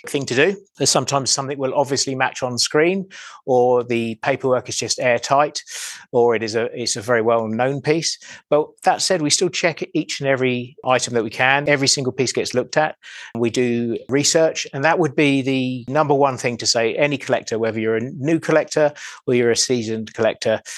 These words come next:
it's all about research. Do your research. Don't take anybody's word for anything. We've had pieces in from, you know, directors and producers,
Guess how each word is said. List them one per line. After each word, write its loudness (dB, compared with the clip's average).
it's 2
all 2
about 4
research. -4
Do 4
your 4
research. -2
Don't -2
take -2
anybody's 0
word 4
for 0
anything. 0
We've 2
had 0
pieces 0
in 0
from, 2
you -2
know, 2
directors 0
and -8
producers, -2